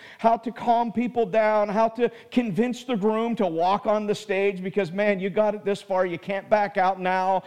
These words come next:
You know, it's the pastor. I just want you to feel a little sympathy for all the pastors around the world who have to walk through that, you know, and since you're not in the room here with me today, I, I, I can say that and none of you think, "He's looking right at me." Uh, no, no,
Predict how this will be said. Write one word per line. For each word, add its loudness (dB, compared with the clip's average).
You 2
know, 2
it's 0
the -10
pastor. -2
I 4
just -4
want -2
you -8
to 0
feel 0
a 0
little 0
sympathy -6
for -2
all 4
the -2
pastors -4
around -2
the 2
world 2
who 4
have -2
to -2
walk 0
through -10
that, 0
you -6
know, -2
and -4
since -10
you're -8
not 0
in -4
the -4
room -4
here -2
with -4
me -2
today, 0
I, 2
I, -6
I 0
can -10
say 0
that -2
and -8
none -4
of -6
you -4
think, -8
"He's -6
looking -4
right -6
at -12
me." -8
Uh, 4
no, -4
no, -2